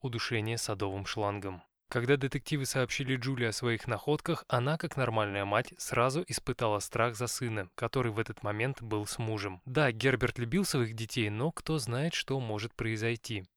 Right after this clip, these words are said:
Поэтому, понимая всю серьёзность ситуации, прокурор Соня Леркамп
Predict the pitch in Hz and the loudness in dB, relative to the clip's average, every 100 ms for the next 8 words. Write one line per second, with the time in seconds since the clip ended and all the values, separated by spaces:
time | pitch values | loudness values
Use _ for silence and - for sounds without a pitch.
0 | _ 117 104 107 - 156 - 165 175 160 | _ 2 4 2 2 0 2 4 6 4
1 | 131 - - 123 120 110 104 - - 110 | 2 -2 -2 0 2 0 -2 -2 0 2
2 | 135 - 156 139 - 156 156 147 110 - | 2 0 -2 -2 -4 -2 2 4 2 0
3 | 120 107 107 - 139 165 | -2 0 0 0 0 0